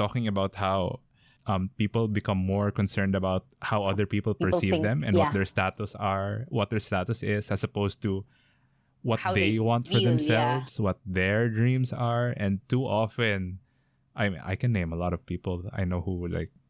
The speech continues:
Speaker 1: who made certain choices just because they were afraid or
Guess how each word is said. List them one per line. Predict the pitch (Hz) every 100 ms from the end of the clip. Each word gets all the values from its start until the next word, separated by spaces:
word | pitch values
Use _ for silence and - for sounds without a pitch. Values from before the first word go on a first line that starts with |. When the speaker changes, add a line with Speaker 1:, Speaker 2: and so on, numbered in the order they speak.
| -
Speaker 1:
who | -
made | 98 95 -
certain | 95 90
choices | 90 101 101 - 101
just | - -
because | 98 - 90 -
they | 92
were | 90
afraid | 87 - 90 90 90
or | 90 92 87